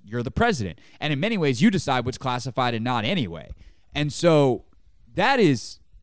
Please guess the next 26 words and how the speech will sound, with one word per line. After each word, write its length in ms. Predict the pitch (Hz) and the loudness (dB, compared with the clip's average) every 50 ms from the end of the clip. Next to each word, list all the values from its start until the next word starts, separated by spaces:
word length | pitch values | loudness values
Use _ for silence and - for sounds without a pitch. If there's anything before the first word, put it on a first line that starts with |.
| _ _ - _ - - - - _ _ _ _ _ _ _ _ - | _ _ -20 _ -20 -20 -20 -20 _ _ _ _ _ _ _ _ -10
egregiously 960 | 160 139 120 110 131 143 165 214 247 262 247 175 175 175 - - 139 139 123 | -10 -10 -6 -4 -2 -2 0 2 2 2 2 2 0 -2 -2 -2 -4 -4 -4
problematic, 920 | - - 147 135 127 107 113 110 120 139 139 117 92 85 78 - - - _ _ _ _ _ _ _ _ _ _ _ _ _ _ _ _ - | -2 0 2 2 2 2 0 2 2 2 2 2 -2 -6 -10 -16 -20 -20 _ _ _ _ _ _ _ _ _ _ _ _ _ _ _ _ -14
the 120 | 123 123 135 | -8 -6 -6
debt 340 | 127 104 - 170 196 151 135 | -4 0 0 0 0 0 -2
that 120 | 151 127 | -4 -4
he 120 | 113 131 | -2 -4
has. 260 | 127 117 113 107 107 107 | -4 -2 -2 -4 -6 -8
It's 180 | 117 131 - 135 | -10 -12 -12 -10
why 420 | 110 110 123 151 170 185 208 208 | -8 -2 0 2 2 4 2 2
the 140 | 180 196 185 | 0 -2 -4
emoluments 560 | 160 143 147 147 156 156 143 135 131 123 - | -2 2 2 2 2 2 0 -2 -4 -4 -6
clause 560 | - - 135 131 131 127 120 117 107 - - _ - - _ _ _ - | -6 -4 0 0 2 2 2 0 -2 -6 -10 _ -20 -20 _ _ _ -10
exists 500 | 127 127 123 113 107 156 165 160 - - | -6 -4 -2 0 2 2 2 2 0 -2
in 80 | 143 | 0
the 80 | 131 123 | -2 -2
Constitution. 840 | - 131 123 123 117 - - 104 - 147 147 135 110 - 104 87 85 _ _ _ _ - | -2 0 -2 -2 -2 -4 -8 -6 0 2 2 2 2 0 -6 -8 -10 _ _ _ _ -6
It's 180 | 113 - - | -6 -6 -6
why 480 | - 107 123 127 139 147 165 180 196 196 | -8 -10 -4 0 2 4 4 4 2 2
presidents 560 | - - 170 165 156 131 143 139 143 131 - | 0 0 0 0 0 0 0 -4 -4 -6 -8
have 260 | - 139 131 117 107 - _ 143 - | -6 -6 -6 -6 -6 -12 _ -10 -2
been 420 | - 165 185 185 175 165 147 139 - - | 0 0 2 2 0 -2 -4 -6 -8 -2
open 400 | 147 156 170 170 - 170 147 135 | 0 2 2 2 2 0 -2 0
with 140 | 131 135 123 | -2 -4 -2
their 160 | - 139 123 | -2 -2 -2
tax 400 | 117 - - 151 156 160 - - | -2 -4 -2 -2 -2 -2 -4 -6
returns. 560 | 143 120 - - 120 113 110 104 98 92 - | -10 -8 -6 -6 -4 -4 -4 -6 -6 -8 -10